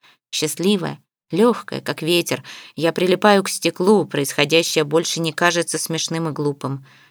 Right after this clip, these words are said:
Мои пальцы распластаны по прохладной стеклянной поверхности. Она не видит меня, окно непрозрачное. Это хорошо, я бы не хотел, чтобы Маша видела меня таким. После всей грязи, в которой я искупался ночью, я смотрю на неё, не отрываясь.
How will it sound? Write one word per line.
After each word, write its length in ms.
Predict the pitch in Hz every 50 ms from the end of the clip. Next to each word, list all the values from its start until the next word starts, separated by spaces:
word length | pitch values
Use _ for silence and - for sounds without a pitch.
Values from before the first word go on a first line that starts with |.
| _ _ _ _ _ _ _ _ _ _ _ _ _ -
Мои 420 | 165 165 165 165 160 151 147 147 139
пальцы 380 | - 160 160 160 156 - -
распластаны 640 | 139 156 165 - - 156 180 180 - - 160 170 156
по 120 | - 165
прохладной 480 | - 175 165 - - 175 165 175 170 165
стеклянной 460 | - - 156 - 160 165 175 170 160
поверхности. 800 | - 156 156 156 151 165 180 - - - - - - - - 160 180
Она 200 | 190 214 240 269
не 180 | 269 269 269 254
видит 320 | 269 269 208 170 - -
меня, 340 | 160 170 185 190 175 160 160
окно 220 | 160 - - 185
непрозрачное. 840 | 208 208 196 196 190 185 175 180 185 196 196 196 - 165 - - 196 - - - - - - - - -
Это 220 | - 233 233 - 247
хорошо, 560 | - - 262 254 254 254 - - - - 180
я 180 | 185 175 170
бы 140 | 160 160 165
не 100 | 170 180
хотел, 440 | 190 - - - 190 - 170 170 165
чтобы 360 | 160 - - 170 165 151 156
Маша 400 | 156 165 160 156 156 - - 170
видела 380 | 165 160 170 151 - 160 160 160
меня 320 | 160 160 160 160 160 160
таким. 460 | 156 - 160 156 - - 165 - 160 - _ - - - - - _ _ _ _
После 280 | - 214 202 - - 92
всей 220 | - - 185 175
грязи, 360 | 151 - 160 165 180 185 165
в 80 | 160 -
которой 380 | - 156 156 - 170 160 160 156
я 100 | 165 165
искупался 560 | 160 - - - - - 160 165 - - 160
ночью, 400 | 165 160 156 156 - - 165 - - - - - - _ -
я 180 | 170 185 196 214
смотрю 420 | - - 196 185 196 214 208 220
на 100 | 220 208
неё, 300 | 202 202 202 196 190 202
не 160 | 208 202 196
отрываясь. 800 | 190 190 190 202 190 175 170 170 165 160 151 143 - - -